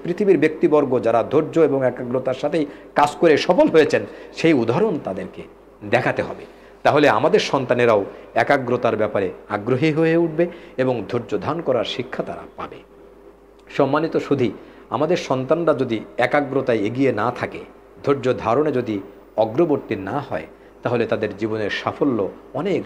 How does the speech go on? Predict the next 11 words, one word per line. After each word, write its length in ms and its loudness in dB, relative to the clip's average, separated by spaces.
দূরে 200 -2
অবস্থান 400 -6
করবে। 220 -14
আল্লাহ 200 -2
তাআলা 220 2
আমাদের 220 -4
সন্তানদের 540 -6
মধ্যে 260 -6
এই 80 -6
গুণ 200 -4
দুটি 340 -4